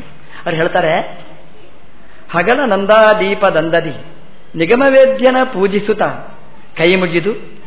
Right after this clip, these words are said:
ನಾಲ್ಕರೊಳಗೊಂದು ಪುರುಷಾರ್ಥವನ್ನು ಬೇಡದಲೆ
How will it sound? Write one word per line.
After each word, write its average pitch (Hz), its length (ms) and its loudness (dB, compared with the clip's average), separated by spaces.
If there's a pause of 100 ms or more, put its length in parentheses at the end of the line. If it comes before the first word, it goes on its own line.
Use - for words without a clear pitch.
(200)
ನಾಲ್ಕರೊಳಗೊಂದು 254 1000 4
ಪುರುಷಾರ್ಥವನ್ನು 247 1000 2
ಬೇಡದಲೆ 196 920 4